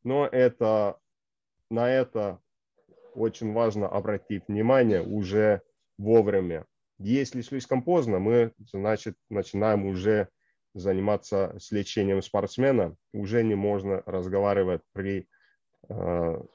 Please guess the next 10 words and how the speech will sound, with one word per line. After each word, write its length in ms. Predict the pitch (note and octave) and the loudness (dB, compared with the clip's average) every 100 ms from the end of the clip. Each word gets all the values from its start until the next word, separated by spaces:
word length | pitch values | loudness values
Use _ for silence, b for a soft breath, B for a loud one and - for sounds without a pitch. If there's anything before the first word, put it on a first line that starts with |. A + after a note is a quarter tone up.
| _ | _
разнообразной 1160 | G#2 F#2+ F#2+ G#2+ G2+ G#2 G2 F#2+ F#2+ F#2+ F2+ - _ | -2 2 2 4 4 4 4 2 2 2 0 -6 _
подготовке. 720 | F2+ - G2 - E2+ - - - _ _ _ _ _ _ _ _ _ _ _ _ _ _ _ _ _ _ - - - - | -8 -4 -4 -2 -4 -6 -16 -16 _ _ _ _ _ _ _ _ _ _ _ _ _ _ _ _ _ _ -20 -20 -18 0
Так, 240 | D#3 G#2+ - | 4 4 2
следующему 640 | D3 E3+ D#3+ - D3+ A#2+ | 4 4 2 4 4 6
пойдем 380 | B2 A#2 D#3 C3+ | 2 6 6 4
к 100 | - | 2
методологии 720 | B2+ B2+ A#2 B2 C#3 C3 B2 | 2 2 2 4 4 4 0
преподавания 840 | G#2 A2+ - G#2 G#2 A#2+ B2+ A#2 - | 0 -4 -2 -2 2 4 4 2 -2
и 220 | B2 A#2+ B2 | -4 -4 -4
тренировок. 640 | A2+ G2+ G2+ F2 D#2+ | -6 -2 -2 -2 -4